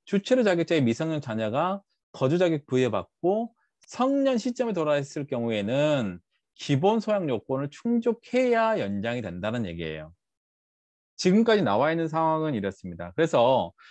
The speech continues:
이게 앞으로 다른 에프 투 비자에도 적용이 될까? 적용될까?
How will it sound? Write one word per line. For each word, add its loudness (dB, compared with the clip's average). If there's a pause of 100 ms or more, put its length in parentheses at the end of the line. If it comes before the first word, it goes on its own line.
(200)
이게 4
앞으로 2
다른 0 (380)
에프 -2
투 -2
비자에도 0 (760)
적용이 -6
될까? -2 (680)
적용될까? -6